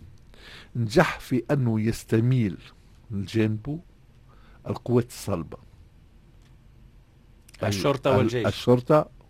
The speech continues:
Speaker 1: والجيش، وبالتالي واضح جدًا أنه باش يربح ال-، ال-، ال-، باش يقضي على ال-، المد، آه، متاع المعارضة.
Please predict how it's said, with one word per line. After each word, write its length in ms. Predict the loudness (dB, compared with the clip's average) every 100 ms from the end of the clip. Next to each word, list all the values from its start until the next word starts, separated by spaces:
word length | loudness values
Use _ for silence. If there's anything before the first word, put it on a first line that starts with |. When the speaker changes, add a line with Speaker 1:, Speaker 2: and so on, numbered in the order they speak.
| 2
Speaker 1:
والجيش، 640 | 2 2 -2 -4 -6 -16 -20 -20 -20 -20 -20 -20 -20 -20 -20 -16
وبالتالي 1120 | -2 4 4 4 0 4 8 10 8 4 -2 -6 -16 -20 -20 -10
واضح 460 | 0 0 0 -6 -6 -6
جدًا 440 | -2 -2 -4 -6
أنه 160 | -8 -8
باش 260 | -10 2
يربح 400 | 2 2 -2 -8 -10
ال-، 560 | -10 -10 -8 -8 -10 -12 -12
ال-، 600 | -10 -10 -10 -10 -12 -14 -18 -20 -20 -20 -18 -14
ال-، 1500 | -10 -10 -10 -8 -8 -8 -10 -10 -12 -12 -14 -14 -16 -14 -16 -16
باش 200 | -10 0
يقضي 460 | 0 0 -6 -8 -8
على 520 | -8 -6 -4 -2 -4 -8 -12
ال-، 640 | -8 -6 -6 -6 -6 -8 -12 -18 -20 -20 -20 -20 -10
المد، 460 | -6 -4 0 0 -2 -6 -20 -20 -20 _ -10
آه، 320 | -8 -6 -8 -12
متاع 180 | -8 -6
المعارضة. 840 | -6 -6 -4 -2 -2 -4 -8 -12